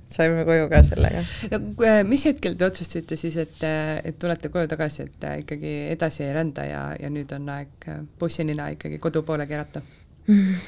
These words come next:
Speaker 1: me olime vist mingi poolteist kuud seal saare peal ära olnud, siis, äh, olles ise mandriinimene, siis, äh, mingil kummalisel põhjusel hakkas meile kuidagi emotsionaalselt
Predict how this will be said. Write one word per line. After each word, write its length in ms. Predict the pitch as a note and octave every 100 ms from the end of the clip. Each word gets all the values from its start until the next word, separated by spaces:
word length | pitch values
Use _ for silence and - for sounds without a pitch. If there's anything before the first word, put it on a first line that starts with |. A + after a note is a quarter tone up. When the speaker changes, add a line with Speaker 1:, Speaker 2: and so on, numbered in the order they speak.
| - - -
Speaker 1:
me 140 | G3 B3+
olime 240 | A#3+ F3+
vist 140 | F3
mingi 160 | A3 G3+
poolteist 480 | - C4 A#3 F3 -
kuud 220 | A#3+ A#3
seal 160 | E3 E3
saare 260 | A3 A3+
peal 220 | E3+ G3+ E4
ära 160 | A3
olnud, 320 | D#3 C#3+ C#3+
siis, 240 | - F3+ -
äh, 140 | E3 D#3+
olles 320 | F#3+ F#3+ E3+
ise 220 | G3 F#3+ D#3+ D3 D#3 E3 E3+ -
mandriinimene, 880 | G#3+ D4 E3 D3+ D3+ C#3+ C#3+ C#3 D3 -
siis, 320 | - E3 - -
äh, 180 | E3 E3
mingil 300 | F3+ A#3 G3+
kummalisel 800 | - D4+ B3 D#3 D3 D3+ E3 E3+
põhjusel 540 | C4+ B3 D#3 D3 C#3 D3+
hakkas 400 | G#3 - E3+ E3
meile 300 | D#3 D3+ E3
kuidagi 500 | G3 F3+ D3+ D3 D3+
emotsionaalselt 760 | D#3+ E3 - G3 G3+ E3 C#3+